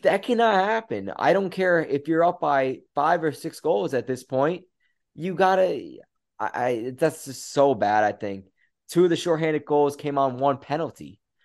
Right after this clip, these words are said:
within a minute of each other. So that just cannot happen. I know the Devils were up by a lot, but you gotta keep on going. Don't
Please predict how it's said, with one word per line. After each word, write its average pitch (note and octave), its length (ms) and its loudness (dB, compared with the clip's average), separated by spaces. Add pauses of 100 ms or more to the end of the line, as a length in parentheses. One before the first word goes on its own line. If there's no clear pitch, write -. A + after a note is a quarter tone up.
(360)
within B2+ 300 -2
a A#2+ 80 2
minute A#2 360 -2
of G2+ 200 -4
each F#2 180 -8
other. F#2+ 260 -2
So G#2 420 0
that D3 200 -2
just D3+ 220 -10
cannot A2+ 340 -6
happen. G2 600 -10 (460)
I C3 140 2
know D3 160 0
the C#3 80 -6
Devils B2+ 320 2
were A#2 120 0
up A2+ 140 0
by A2 160 2
a G#2 80 2
lot, G#2 380 0
but F2 360 -6 (580)
you A2+ 180 -10
gotta A#2 320 2
keep - 240 -10
on G2+ 160 -6
going. F#2+ 720 -6
Don't A2+ 400 0